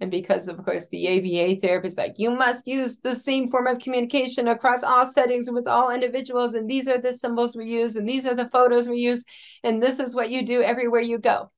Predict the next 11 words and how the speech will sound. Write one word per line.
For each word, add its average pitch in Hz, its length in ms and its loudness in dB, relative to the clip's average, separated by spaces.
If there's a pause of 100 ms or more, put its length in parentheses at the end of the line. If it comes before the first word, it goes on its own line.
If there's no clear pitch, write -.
(100)
<laughs> 196 800 -8
which 208 220 -4
is 196 220 -4
not 196 420 2
communication, - 1120 -8
'cause 190 320 0
communication 196 920 -2 (300)
is 175 260 -4
spontaneous 185 1040 0 (120)
and 175 260 -6
novel. - 720 -6